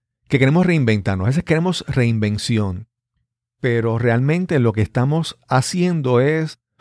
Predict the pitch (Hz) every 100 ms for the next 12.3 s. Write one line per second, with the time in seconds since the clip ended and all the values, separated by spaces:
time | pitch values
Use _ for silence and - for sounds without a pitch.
0 | _ - 120 123 135 135 123 120 - _
1 | - - 127 123 123 123 107 - 110 98
2 | 95 98 110 98 110 - - - _ _
3 | _ _ _ _ - 131 147 202 190 185
4 | 190 180 175 170 165 180 175 175 - _
5 | _ _ 127 120 113 104 139 156 175 165
6 | 151 - 127 117 _ _ _ _ - 117
7 | 104 - 117 113 - 110 104 107 110 104
8 | 113 104 101 98 95 - 185 143 123 113
9 | 131 139 147 _ _ - 117 113 110 123
10 | - - 117 110 113 127 139 143 160 147
11 | 123 110 120 127 117 95 - - 110 -
12 | 139 131 131